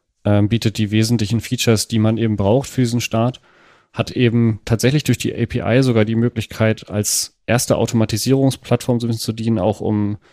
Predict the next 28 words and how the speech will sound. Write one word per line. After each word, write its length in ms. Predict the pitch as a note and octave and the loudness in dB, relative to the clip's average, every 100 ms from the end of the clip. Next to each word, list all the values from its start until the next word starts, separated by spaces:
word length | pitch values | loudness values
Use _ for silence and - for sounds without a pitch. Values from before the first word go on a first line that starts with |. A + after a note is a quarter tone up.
| _ _ _ | _ _ _
äh, 180 | - G2 | -2 0
Webhooks 380 | A2+ - A#2+ - | 0 0 0 0
von 140 | G2 | -2
externen 340 | - - D#3 C3+ | -2 0 2 2
Tools 240 | - C#3+ | 2 2
anzunehmen. 420 | A#2+ C3 C3 C3+ | 2 2 2 2
Das 140 | C3 - | 2 0
heißt, 140 | G#2+ | -2
ich 80 | G#2+ | -4
kann 200 | - A2 | -2 2
halt 200 | G#2+ - | 2 2
ein-, 180 | G#2+ A#2 | 2 2
relativ 320 | G#2+ G#2 - | 4 2 0
einfache 400 | A2 A#2 G#2+ G#2 | 0 2 2 2
Workflows 400 | G#2+ A#2 - G#2+ | 2 2 0 -2
bauen 240 | - G#2+ | 0 -2
von 220 | G#2 G#2+ G#2+ | 2 0 0
zum 120 | G2+ | -4
Beispiel 200 | G2 G2+ | -4 -2
mein 160 | G2 | 0
Jira 280 | G2+ B2+ A#2+ | 2 2 4
meldet 300 | G#2+ A2 G#2+ | 4 4 2
sich 220 | A2 - | 0 0
halt 100 | G#2+ | 0
eben 240 | - A2 G#2+ | 0 0 0
mit 160 | G#2+ | 0
einem 140 | G#2+ G2+ | 0 2
Webhook 380 | B2 - A2 | 0 0 -2